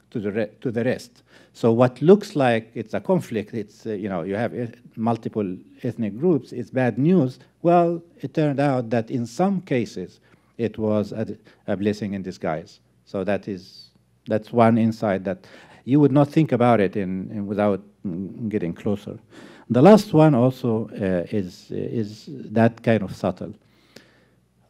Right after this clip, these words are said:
Uh, autocratic regimes that have a lot of resources are not likely to make the democratization. However,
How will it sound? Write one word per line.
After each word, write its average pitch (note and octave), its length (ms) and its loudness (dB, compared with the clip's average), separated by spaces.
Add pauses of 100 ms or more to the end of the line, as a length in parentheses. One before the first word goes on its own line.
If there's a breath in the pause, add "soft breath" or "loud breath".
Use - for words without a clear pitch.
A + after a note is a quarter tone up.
(140)
Uh, G#2 340 0
autocratic D#3+ 800 0
regimes B2 840 0 (100)
that G2+ 360 -2
have A#2+ 220 0
a A#2 60 2
lot A#2 160 -2
of G#2 100 -4
resources G2 840 -4
are G#2 80 -4
not A#2 260 -4
likely G#2 640 -6 (120)
to G#2+ 120 -8
make G2 220 -6
the F2+ 100 -10
democratization. F2 920 -12
However, B2 580 4